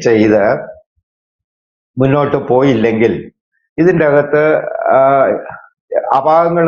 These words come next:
സംഭവിക്കാനിടയുണ്ട്. അപ്പൊ അത് സംഭവിച്ചു കഴിഞ്ഞാൽ, ആ, നോക്കിയിരിക്കുന്ന അല്ലെങ്കിൽ ശബരിമലയെ ക്രിട്ടിസൈസ് ചെയ്യാനായിട്ട് കാത്തിരിക്കുന്ന അനവധി ആളുകള് അത്തരം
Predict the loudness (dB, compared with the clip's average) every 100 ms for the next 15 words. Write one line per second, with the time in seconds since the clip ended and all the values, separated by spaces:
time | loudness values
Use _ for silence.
0 | 0 -2 0 0 0 0 2 0 -2 -6
1 | -10 _ _ _ _ _ _ _ -6 -2
2 | 0 0 -2 -2 0 -2 0 0 0 0
3 | 0 -2 -6 -10 _ _ _ _ _ -4
4 | 0 0 0 0 0 -2 0 2 2 0
5 | 0 0 0 -2 -6 -14 -18 -4 -2 0
6 | 0 0 0 -2 -4 -12 -16 -4 -2 0
7 | 0 0 2 2 2 0 -6 -16 _ _
8 | _ -6 -4 0 0 2 0 2 2 2
9 | 2 0 0 0 -4 -2 -2 0 0 0
10 | 0 0 0 0 -2 -6 -16 _ _ -4
11 | -2 0 -2 0 0 2 2 0 0 0
12 | 0 -2 -4 -14 _ -4 -4 -2 0 0